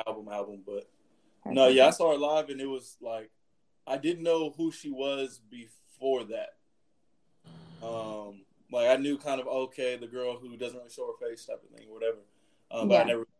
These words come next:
Speaker 1: saw her music. Um, and I saw her there, and I was like, "Oh, snap." Like, it's,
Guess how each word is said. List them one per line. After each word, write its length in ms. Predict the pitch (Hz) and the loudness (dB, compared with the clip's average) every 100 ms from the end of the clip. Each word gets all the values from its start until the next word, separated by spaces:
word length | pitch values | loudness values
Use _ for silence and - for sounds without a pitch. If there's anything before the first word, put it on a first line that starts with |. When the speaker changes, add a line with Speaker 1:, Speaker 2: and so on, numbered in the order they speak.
| _ _ - | _ _ -10
Speaker 1:
saw 60 | |
her 60 | 110 | -10
music. 380 | 110 127 147 147 _ _ - - _ | -8 -8 -8 -10 _ _ -20 -20 _
Um, 300 | 110 110 107 | -8 -6 -4
and 80 | 113 | -4
I 80 | 117 | 0
saw 240 | 135 123 | 2 2
her 120 | 123 | 2
there, 140 | 123 127 | 0 0
and 80 | |
I 40 | 120 | 0
was 100 | 117 | -4
like, 180 | 107 - _ - | -8 -12 _ -10
"Oh, 200 | 117 127 | -8 -8
snap." 480 | - 110 113 104 - _ _ _ | -12 -10 -8 -8 -12 _ _ _
Like, 240 | 104 107 - _ _ _ _ _ _ _ _ _ | -14 -12 -14 _ _ _ _ _ _ _ _ _
it's, 220 | 151 156 | -8 -8